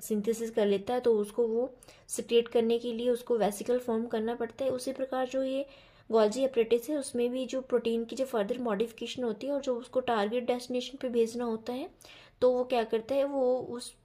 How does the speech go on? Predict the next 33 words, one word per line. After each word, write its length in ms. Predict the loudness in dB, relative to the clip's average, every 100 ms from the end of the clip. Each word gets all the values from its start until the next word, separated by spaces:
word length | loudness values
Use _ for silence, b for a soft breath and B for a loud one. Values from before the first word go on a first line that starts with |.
| -6
उन 300 | -2 0 -2
substances 720 | 0 -2 -2 -4 -2 -4 -8
को 220 | -6 -6 -6 B B -8
एक 140 | -2
vesicle 460 | 0 0 -2 -8 -6
की 160 | -6
form 220 | -4 -2
में 80 | -2
secrete 340 | -6 -6 -6 -4
करता 320 | -4 -2 -2
है 60 | -2
और 80 | -2
उसको 220 | -4 -10
further 440 | -6 -6 -4 -6 B B B B -6
जहाँ 260 | -2 -2 -2
पे 100 | -4
उसकी 220 | -6 -8
ज़रूरत 320 | -4 -4 -2
होती 240 | -4 -2
है 60 | -2
वहाँ 200 | -2 -2
पे 140 | -6 -10 b b b -2
भेजता 420 | 0 0 -4 -12
है, 180 | -14 -12
ठीक 160 | -12 -14
है। 60 | -16 _ B B B B B B -8
So 240 | -2 0
मैंने 220 | 0 -2
आपको 200 | -4 -6
बताया 380 | -8 -2 0 0
कि 180 | -2 -6
जहाँ 340 | -2 -2 -2 -4
से 260 | -4 -4